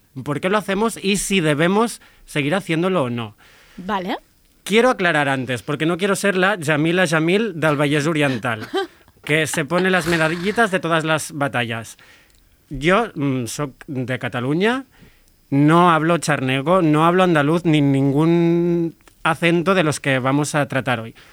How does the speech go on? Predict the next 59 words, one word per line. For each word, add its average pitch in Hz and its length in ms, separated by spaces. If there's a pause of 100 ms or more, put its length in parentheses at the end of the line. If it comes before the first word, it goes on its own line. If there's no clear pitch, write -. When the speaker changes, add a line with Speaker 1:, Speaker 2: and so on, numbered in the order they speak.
(140)
Speaker 1:
Así 151 200
que 180 120
hoy 185 120
más 196 220
que 165 120
nunca 151 440
lo 147 160
importante 147 420
son 190 280
los 160 300
audios 175 280
de 156 80
la 131 120
otra 127 240
gente. 233 180
Speaker 2:
Vale, 202 320
Speaker 1:
Lo 220 60 (240)
Speaker 2:
vale. 202 240
Speaker 1:
que 151 60
nos 156 200
han 185 100
mandado 170 480
el 135 120
resto 127 260
de 120 80
gente. 117 320
Speaker 2:
Vale. 214 360 (160)
Speaker 1:
¿Por 180 200
qué 214 80
abordo 233 280
este 190 200
tema? 160 280
También 135 140
Speaker 2:
Pero 233 120
un 247 40
momento, 262 200
Speaker 1:
quería 240 160
Speaker 2:
Albi, 233 180
quizás 214 280
sí - 120
que 294 80
lo 240 80
has - 160
hecho, 233 220
lo 202 80
de 202 80
imitar 202 300
acentos. 202 520
¿Tú 240 80
has 220 140
hecho 196 220
Speaker 1:
Oh, - 20
Speaker 2:
esto? 202 100
Speaker 1:
my 185 80
tan. 170 440
Speaker 2:
Ah, 214 120
vale. 190 260
Speaker 1:
Claro, 170 380
Speaker 2:
Vale, 120 80